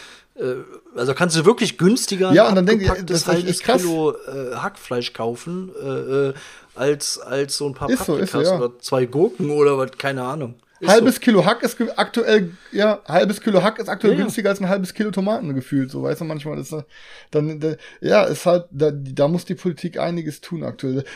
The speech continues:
Speaker 2: Auch, auch so eine Scheiß wie dann, ich, ich bin ja auch, ich be-, beweg mich ja viel in linken Kreisen und ich fo-, folge auch vielen linken Leuten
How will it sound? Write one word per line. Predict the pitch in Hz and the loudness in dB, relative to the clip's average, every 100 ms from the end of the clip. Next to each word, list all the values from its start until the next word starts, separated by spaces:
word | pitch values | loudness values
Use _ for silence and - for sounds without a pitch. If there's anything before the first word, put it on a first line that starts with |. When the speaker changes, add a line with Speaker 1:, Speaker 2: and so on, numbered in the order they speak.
| - | -4
Speaker 2:
Auch, | - 180 | 0 0
auch | - 190 | 0 -2
so | - | -2
eine | 190 | -2
Scheiß | 180 185 202 196 | 0 0 -2 -2
wie | 160 | -6
dann, | 165 160 - 135 123 | -6 -8 -12 -12 -12
ich, | - - - | -14 -12 -12
ich | 139 | -8
bin | - 165 | -4 0
ja | 151 | 0
auch, | 147 135 135 135 139 | 0 -4 -12 -8 -6
ich | 131 - | -6 -6
be-, | 127 | -8
beweg | 123 120 135 151 | -6 -4 -2 -2
mich | 143 | -4
ja | 131 | -4
viel | 156 131 | -2 0
in | 127 | 2
linken | 147 143 123 | 0 -2 -6
Kreisen | - 147 139 139 | 0 0 0 -4
und | 123 | -6
ich | 123 | -8
fo-, | - 160 | -10 -14
folge | - 165 151 | 0 2 2
auch | 139 127 | 0 -2
vielen | 160 143 147 | -2 -2 -2
linken | 151 151 139 | -4 -4 -2
Leuten | 139 156 135 143 143 | 4 4 4 -4 -6